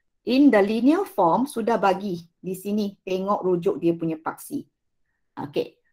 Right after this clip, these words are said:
so sebenarnya dia dah bagi dah. You already know, you already have hints. Okay, then you remember when you do the table or not, you are given the x and y, so you have to identify or you have to compare with the y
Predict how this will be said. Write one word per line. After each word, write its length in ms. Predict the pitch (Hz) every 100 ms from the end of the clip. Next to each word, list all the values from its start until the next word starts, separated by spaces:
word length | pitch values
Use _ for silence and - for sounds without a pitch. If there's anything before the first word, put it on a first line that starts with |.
| -
so 160 | 269
sebenarnya 560 | 277 214 190 220 233 220
dia 160 | 190 180
dah 0 |
bagi 240 | 175 190
dah. 240 | 196 185 -
You 80 | -
already 240 | 185 226
know, 320 | 226 240 302 185
you 160 | 170
already 240 | 175 208 247
have 160 | 208
hints. 640 | - 139 247 269 403 - _ _
Okay, 320 | - 220 233
then 160 | 196 175
you 160 | 170 160
remember 400 | 175 180 185 220
when 160 | 175
you 80 | 151
do 160 | 147 220
the 100 | 180
table 300 | 240 185 220
or 80 |
not, 240 | 196 294 294
you 80 | 165
are 80 |
given 560 | 147 170 175 214 226 - _ _ _
the 80 | - 180
x 160 | 196 -
and 220 | 156 156
y, 240 | 190 247
so 80 | 240
you 160 | 208 185
have 160 | 175
to 80 | -
identify 720 | 156 160 160 156 - 208 262 269
or 160 | 147 147
you 80 |
have 240 | 165 160 147
to 40 | -
compare 560 | - 160 170 196 196
with 160 | 175 170
the 80 | 143
y 320 | 147 165